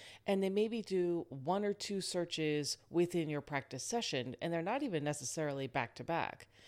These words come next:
and you then try to take them to a trial, that's very warm, they haven't practiced in that before, and now they're going to have to find potentially two or three hides in each search area, and they're going to have to do searches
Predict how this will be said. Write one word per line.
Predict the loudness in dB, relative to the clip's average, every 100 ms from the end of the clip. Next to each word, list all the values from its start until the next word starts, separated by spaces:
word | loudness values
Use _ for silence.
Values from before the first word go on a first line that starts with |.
| -20 -20 -8 0
and | 2
you | 2
then | 2 0
try | 0 0
to | 0
take | -2 -4
them | -4
to | -4 -4
a | -4
trial, | -2 2 4 4 2 0 -4 _ _ _ -8
that's | -2 0 0
very | 0 2 2
warm, | 0 0 -2 -2 -6 -8 _ _
they | -4
haven't | -2 -2 -2 -4
practiced | -2 -2 -4 -4
in |
that | -4 -4
before, | -6 -8 -6 -6 -6 -10 -12 -14 -8
and | -2 2
now | 2
they're | 2 0
going | -2 -2
to |
have | -4 -4 -8
to | -10
find | -10 -6 -4 -4 -6 -10
potentially | -6 -4 -4 -6 -8
two | -6 -4
or | -4
three | -4 -4 -2 -2
hides | -4 -6 -4 -6 -8 -12 _ _ -4
in | -4 -4 -4
each | -2 -2
search | 0 0 0 -4
area, | -2 -2 -2 -4 _ _ _ 2
and | 4
they're | 6
going | 4 2
to | 0
have | 0 -2
to | -2
do | -4 -2
searches | 2 0 2 0 0 -2